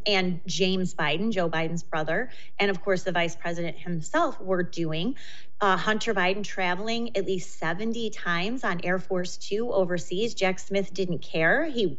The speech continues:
he thought, he didn't think it was strange that Hunter Biden was going to China five times, uh, on Air Force Two. All this happened under Jack Smith's nose, and I would love for someone to ask him why he turned a blind eye. You know, we're told he's the greatest,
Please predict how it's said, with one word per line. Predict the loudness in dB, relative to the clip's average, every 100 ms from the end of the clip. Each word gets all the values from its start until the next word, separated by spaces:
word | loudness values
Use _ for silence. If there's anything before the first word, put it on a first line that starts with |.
| -2
he | -2 2
thought, | 2 0
he | -2
didn't | 0 0
think | 2
it | 2
was | 0 -2
strange | -2 0 0
that | -2
Hunter | -2 -2 -2 0
Biden | 2 2 2
was | 0 0
going | 0 0
to | 0
China | -2 -2 -2 -2 -2
five | 0 0 0
times, | 0 0 2 0 -2 -4 -4 -4 -4 -4 0
uh, | 2 4
on | 4 2 2
Air | 0
Force | 0 0 0 0
Two. | -2 0 0 0 -2 -4 0
All | 0 2
this | 0 0
happened | 0 0 0 0
under | 0 2
Jack | 2 0 0
Smith's | -2 -2 -2 0
nose, | 0 0 0 0
and | 0
I |
would | 0 0
love | 2 4 4 2
for | 0 2 2
someone | 2 0 0
to | 0 -2
ask | 0 0 -2
him | -4 -4 -2 -4 -4 -4 -4
why | 2 2
he | 2 -2
turned | -4 -2 0 0
a |
blind | -2 0 0 2 2
eye. | 2
You | 0
know, | -2
we're | 0 -2
told | 0 -2 -2
he's | 0 -2 -2
the |
greatest, | 0 2 2 2 0 -4